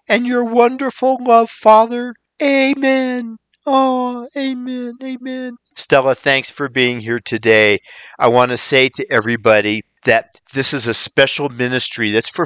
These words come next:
Speaker 2: fatherless boys, and I would urge you to call in and find out how your fatherless boys can participate. We have things going on this year, like our leadership program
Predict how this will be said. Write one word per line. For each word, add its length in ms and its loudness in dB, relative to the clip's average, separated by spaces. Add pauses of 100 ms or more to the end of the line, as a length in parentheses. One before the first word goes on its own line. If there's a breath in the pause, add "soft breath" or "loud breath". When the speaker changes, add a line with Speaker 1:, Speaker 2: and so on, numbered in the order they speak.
(120)
Speaker 2:
fatherless 560 2
boys, 600 -4 (460 soft breath)
and 220 2
I 80 4
would 240 -4
urge 360 -2
you 320 -2 (420 soft breath)
to 140 -2
call 420 0
in 200 4
and 160 -6
find 300 -2
out 160 2
how 100 -2
your 200 -2 (100)
fatherless 480 2
boys 340 -2
can 280 -6
participate. 920 -4 (280)
We 140 -4
have 200 0
things 380 -6
going 320 0
on 240 2
this 240 -6
year, 200 -2
like 200 2
our 140 2
leadership 540 -4
program 560 -2